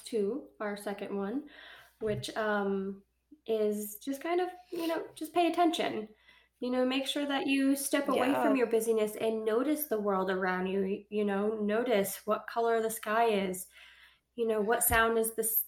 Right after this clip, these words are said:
Speaker 1: the wind making, what do you smell? You know, try doing
Speaker 2: Mm-hmm.
Speaker 1: this just once a day for at least, like, two to five minutes, and then check in with yourself afterwards. Like,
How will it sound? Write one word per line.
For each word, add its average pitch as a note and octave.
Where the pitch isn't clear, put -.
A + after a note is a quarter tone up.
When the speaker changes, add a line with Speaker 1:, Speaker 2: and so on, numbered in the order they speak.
Speaker 1:
the G#3
wind A#3+
making, F#3
what G#3+
do B3
you A#3+
smell? A3
You A3
know, G#3
try B3+
doing C#4
Speaker 2:
Mm-hmm. A#3+
Speaker 1:
this G#3
just F4
once D4
a C#4+
day B3
for G#3+
at -
least, A3
like, A#3+
two A#3+
to A#3
five G#3+
minutes, G3
and G#3+
then C4+
check C4
in B3+
with A#3
yourself G#3
afterwards. G3
Like, F#3